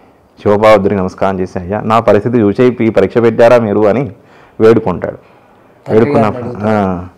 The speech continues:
Speaker 1: వేడుకునేసరికి, "నేను చెప్తాను నాన్న, మీకు ఒక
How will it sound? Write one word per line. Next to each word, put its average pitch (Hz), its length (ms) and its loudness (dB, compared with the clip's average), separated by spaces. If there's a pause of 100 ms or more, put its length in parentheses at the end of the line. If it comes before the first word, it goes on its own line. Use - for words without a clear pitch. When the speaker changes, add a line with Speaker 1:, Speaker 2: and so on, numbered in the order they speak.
(420)
Speaker 1:
వేడుకునేసరికి, 107 960 0 (280)
"నేను 107 240 -2
చెప్తాను 98 320 -2
నాన్న, 92 260 -4
మీకు 117 200 -2
ఒక 98 200 2